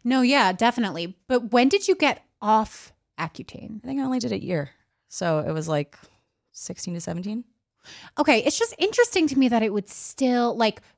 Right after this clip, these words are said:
Speaker 1: that you still credit Accutane for having
Speaker 2: I'm not.
Speaker 1: such
Speaker 2: I'm not. I'm saying I have those things. I don't know if they're super, super correlated, but it, it's known that Accutane has caused them before.
Speaker 1: Interesting.
Speaker 2: Yeah.
Speaker 1: Okay.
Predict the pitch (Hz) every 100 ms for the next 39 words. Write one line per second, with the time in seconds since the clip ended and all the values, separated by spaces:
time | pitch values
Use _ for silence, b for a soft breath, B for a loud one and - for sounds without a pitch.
0 | - 214 - - 220 240 - - 254 240
1 | 240 - 233 214 208 202 277 - 220 -
2 | 185 185 180 208 190 202 233 240 202 151
3 | - - 190 202 175 127 - 185 185 208
4 | 170 170 175 202 208 196 185 - 180 147
5 | 160 170 160 165 156 - 151 - 180 170
6 | 170 - 165 160 151 - 160 170 185 208
7 | 226 233 - _ _ _ _ _ _ _
8 | 175 156 - _ _ _ _ _ _ _
9 | - - 160 _ _ - 175 - 175 170
10 | 165 156 151 147 151 - 147 143 131 _
11 | _ - 165 151 - 151 156 - - -
12 | 160 - - - _ _ _ B B -
13 | 302 - 175 - 185 175 - - - 285
14 | 214 190